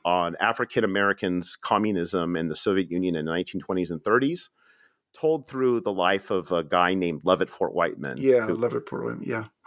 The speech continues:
Speaker 1: who was the only African American we know of who was a victim of Stalin's terror.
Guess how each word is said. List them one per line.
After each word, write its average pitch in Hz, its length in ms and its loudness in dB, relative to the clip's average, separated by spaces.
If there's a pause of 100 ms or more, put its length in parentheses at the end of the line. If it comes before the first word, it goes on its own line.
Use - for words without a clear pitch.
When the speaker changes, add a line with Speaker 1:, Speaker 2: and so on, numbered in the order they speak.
(140)
Speaker 1:
who 120 80 0
was 113 120 0
the 117 140 0
only 113 560 2
African 120 400 0
American 92 420 2
we 90 100 0
know 87 280 4
of 85 100 0
who 95 100 -4
was 80 180 -2
a 78 160 0
victim 82 340 -4
of 76 100 -6
Stalin's 76 400 -2
terror. 67 460 -2